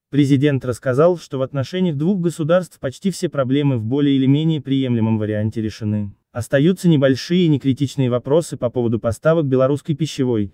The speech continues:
сельскохозяйственной и другой продукции в Россию. При этом белорусский лидер пригрозил,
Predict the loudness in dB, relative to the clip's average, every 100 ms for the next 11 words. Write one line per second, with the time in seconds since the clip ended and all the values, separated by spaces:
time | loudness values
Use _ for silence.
0 | _ -10 0 0 0 -6 -2 2 2 0
1 | 0 0 0 0 0 0 0 0 0 -2
2 | -2 -2 0 -2 -2 0 0 0 -4 -10
3 | _ 2 2 4 4 4 2 0 0 0
4 | 2 0 -2 -2 0 0 2 2 0